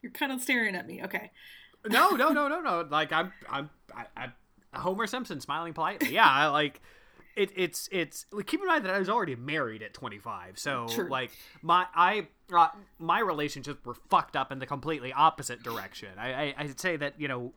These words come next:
Speaker 2: absolute value of fucked is, is, is equal. Um, don't get married, folks. Uh, so there's a time jump.
Speaker 1: Yes, so
Speaker 2: Actually, there's on-, there's only a day.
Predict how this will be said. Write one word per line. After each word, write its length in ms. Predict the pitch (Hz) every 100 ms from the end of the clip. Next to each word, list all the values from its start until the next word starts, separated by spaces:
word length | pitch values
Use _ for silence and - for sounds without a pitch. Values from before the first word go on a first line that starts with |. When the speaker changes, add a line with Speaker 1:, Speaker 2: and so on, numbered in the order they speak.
| _ _ _ 190
Speaker 2:
absolute 460 | 196 - 180 147
value 420 | 123 151 165 123
of 120 | 113 -
fucked 480 | - 110 95 -
is, 260 | 110 107 -
is, 200 | 127 113 -
is 200 | 135 -
equal. 480 | 143 135 117 92 101 - 131
Um, 200 | 120 110
don't 160 | 156 151
get 100 | 139
married, 240 | 117 98
folks. 260 | 107 - - - - -
Uh, 360 | 170 160 160 156 156 _ _ _ - - _ _ - - - -
so 180 | - 214
there's 200 | 208 175
a 60 |
time 320 | 160 208 214 156
jump. 320 | 131 156 - _ _
Speaker 1:
Yes, 360 | 208 - - -
so 260 | - 233 190
Speaker 2:
Actually, 260 | 180 196 180 165
there's 200 | 170 180
on-, 180 | 247 - _ 185
there's 240 | 165 160
only 220 | 208 202
a 40 | 143
day. 480 | 135 143 92 101